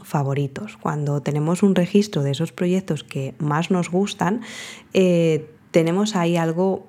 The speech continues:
mm, que nos permite apreciar y celebrar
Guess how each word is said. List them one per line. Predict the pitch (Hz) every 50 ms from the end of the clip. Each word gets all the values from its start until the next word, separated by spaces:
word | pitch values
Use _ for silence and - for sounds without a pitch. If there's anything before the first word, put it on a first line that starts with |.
| - _
mm, | 165 165 165 165 160 160 156 156 156 156 151 151 151 147 147 - - - - _ - - _
que | - 185 175
nos | 170 165 165
permite | - - 160 165 170 180 - 233
apreciar | 226 226 - 185 185 - - - 202 190 175 151 147 - - _ _
y | - 170 156
celebrar | - 160 151 147 147 151 165 175 160 147 - - - -